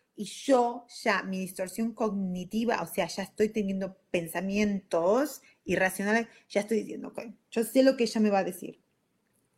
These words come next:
Porque, o sea, no lo sé, sino basado en,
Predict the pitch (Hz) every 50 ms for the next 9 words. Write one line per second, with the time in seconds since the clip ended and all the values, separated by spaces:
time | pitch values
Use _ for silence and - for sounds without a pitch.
0 | - 170 - - - 180 - - - _ _ _ _ _ _ _ _ _ - -
1 | 160 - 156 165 196 208 214 202 175 - - 196 175 - - - - - _ _
2 | _ _ - - 151 151 170 156 - 156 151 147 151 151 - - 190 196 214 220
3 | 226 220 214